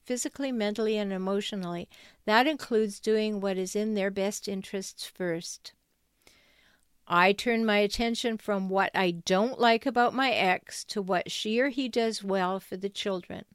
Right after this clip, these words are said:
It's about the kids, not about my personal issues with my ex. My children have the right to be children, concerned only with age-appropriate thoughts, feelings, and actions.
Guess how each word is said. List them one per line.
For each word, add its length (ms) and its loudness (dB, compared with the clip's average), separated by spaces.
It's 240 -4
about 320 2
the 80 -2
kids, 420 0
not 180 -2
about 280 0
my 120 0
personal 540 -2
issues 540 -4
with 200 -8
my 280 -4
ex. 500 -10
My 180 4
children 560 2
have 480 4
the 140 4
right 320 2
to 100 -4
be 180 -2
children, 720 -2
concerned 640 0
only 360 2
with 180 4
age-appropriate 960 2
thoughts, 440 0
feelings, 440 0
and 200 -4
actions. 640 -8